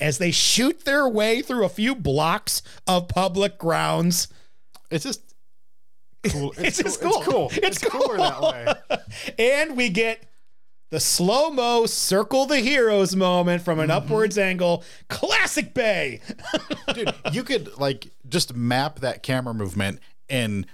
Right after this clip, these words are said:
Speaker 2: drop any actor he's worked with into that circle.
Speaker 1: <laughs>
Speaker 2: Like,
Speaker 1: Yep.
Speaker 2: it's just the exact same thing over and over again,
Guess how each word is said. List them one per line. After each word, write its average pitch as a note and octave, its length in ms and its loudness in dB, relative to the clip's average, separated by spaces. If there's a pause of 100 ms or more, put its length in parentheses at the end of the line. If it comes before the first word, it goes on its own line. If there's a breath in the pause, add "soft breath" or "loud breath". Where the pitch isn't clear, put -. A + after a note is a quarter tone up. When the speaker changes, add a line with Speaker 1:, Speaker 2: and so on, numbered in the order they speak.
(140 soft breath)
Speaker 2:
drop C#3+ 440 -2
any B2+ 240 -2
actor A#2+ 320 -2
he's G2 200 -2
worked G#2+ 280 -2
with F#2+ 220 -2 (100)
into A#2+ 240 0
that - 140 2
circle. F#2+ 540 -2
Speaker 1:
<laughs> - 40 -18 (180)
Speaker 2:
Like, G#3 140 2
Speaker 1:
Yep. D4+ 200 0 (160)
Speaker 2:
it's D3+ 160 -8
just - 260 -2
the D#3 80 2
exact A2+ 420 -2
same A2+ 240 -2
thing A#2 220 -2
over A2+ 240 0
and A2+ 80 2
over A2 220 2
again, A2 280 -2